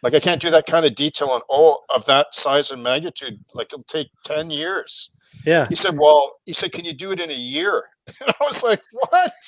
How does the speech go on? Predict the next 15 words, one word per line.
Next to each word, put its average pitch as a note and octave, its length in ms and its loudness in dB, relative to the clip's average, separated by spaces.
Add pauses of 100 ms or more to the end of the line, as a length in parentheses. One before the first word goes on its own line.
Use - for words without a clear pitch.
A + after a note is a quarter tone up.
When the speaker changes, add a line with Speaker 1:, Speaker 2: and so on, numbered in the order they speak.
(160)
Speaker 2:
<laughs> C4+ 340 0
Speaker 1:
You A3+ 80 -8
know, A3+ 180 0
a G#3 100 0
year?" C4 400 -2 (540)
Right? G3 320 2 (120)
He - 120 -20
said, F#3 160 -10
"You F3+ 60 -14
can F#3+ 140 -10
hire F3 320 -2
people F3+ 380 -14
if D3+ 140 -12
you C3+ 80 -18
want. C#3+ 280 -6